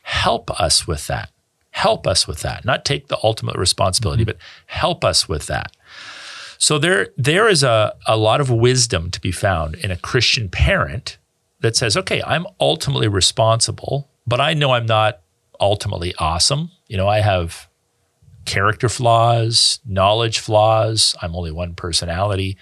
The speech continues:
Speaker 1: It's very wise for a parent to deliberately expose their child to other godly mentors and leaders,
Speaker 2: Mm-hmm.
Speaker 1: father, mother s-, types in the church.
Speaker 2: Mm-hmm.
Speaker 1: So, um,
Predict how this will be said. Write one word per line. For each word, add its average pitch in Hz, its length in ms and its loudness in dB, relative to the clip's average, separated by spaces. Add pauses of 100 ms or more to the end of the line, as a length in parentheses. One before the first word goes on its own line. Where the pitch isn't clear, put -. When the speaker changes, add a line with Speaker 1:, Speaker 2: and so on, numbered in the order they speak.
(720)
Speaker 1:
It's - 160 0
very 135 240 4
wise 123 360 4
for 117 120 0
a 98 60 2
parent 92 360 0
to - 80 -2
deliberately 104 580 0
expose 92 440 0
their 92 120 2
child 85 540 0 (280)
to - 160 -2 (120)
other 101 380 2
godly 98 600 2
mentors 90 640 0
and 85 200 -8
leaders, 85 680 -2 (180)
Speaker 2:
Mm-hmm. 104 200 -4
Speaker 1:
father, 98 420 4
mother 92 280 2
s-, - 180 -2 (120)
types - 540 -2 (280)
in 87 220 -2
the 90 100 -6
church. - 580 -2
Speaker 2:
Mm-hmm. 117 140 -2 (1040)
Speaker 1:
So, 120 580 2 (220)
um, 98 460 0